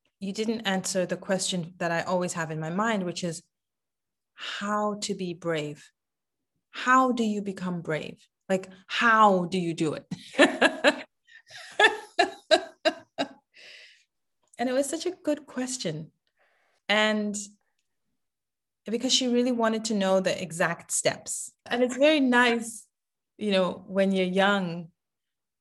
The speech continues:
that you think that a question like that can actually have an answer. Um, and so I really struggled to, to, to, you know, like, how do I answer this? You know,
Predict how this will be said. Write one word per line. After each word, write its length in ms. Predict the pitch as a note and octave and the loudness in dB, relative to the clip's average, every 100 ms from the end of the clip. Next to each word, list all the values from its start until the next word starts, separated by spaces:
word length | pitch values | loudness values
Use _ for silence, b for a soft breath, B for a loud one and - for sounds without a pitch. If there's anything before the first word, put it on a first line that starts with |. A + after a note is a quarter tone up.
| - | 0
that 180 | - | 0
you 200 | G3+ G3+ | 0 -2
think 480 | G3+ - A#3 B3+ - | -4 2 2 2 0
that 280 | G#3 F#3 - - | -2 -2 -4 -12
a 40 | |
question 380 | - A3 - A3+ | -6 -4 -2 0
like 200 | G3+ G3+ | 0 0
that 180 | F#3 - | -4 -4
can 240 | A3+ G#3+ | -2 0
actually 480 | G#3+ A#3+ - A3+ G#3 | 0 0 -4 -2 -2
have 260 | F#3 F#3 | -4 -4
an 100 | F3+ | -4
answer. 380 | E3+ F#3 G#3 E4 - _ _ b b b b b _ | -2 -4 -6 -6 -8 _ _ b b b b b _
Um, 600 | G#3+ G3+ F#3+ F#3+ F#3+ G#3 - _ _ _ _ | 2 4 2 -2 -6 -10 -16 _ _ _ _
and 180 | G3+ A#3 | -6 -4
so 140 | A#3+ B3 | -2 0
I 100 | A#3 | 0
really 240 | B3 D4 | 2 0
struggled 440 | - C4 B3+ B3+ | 0 -2 -2 -2
to, 220 | - - - | -4 -10 -10
to, 240 | G#3 F#3 | -6 -6
to, 440 | D#3+ - G3+ F#3 F3+ - _ _ _ _ | -6 -6 -2 -2 -4 -12 _ _ _ _
you 100 | F3 | -10
know, 60 | F3+ | -8
like, 120 | A2+ | -8
how 240 | - - B3+ | -6 -2 -2
do 120 | C4 | 0
I 80 | A#3 | -2
answer 340 | A3 G#3+ G#3 | -2 -2 -4
this? 340 | F#3+ F#3 - - | -6 -6 -10 -10
You 120 | F#3+ | -6
know, 160 | E3+ | -6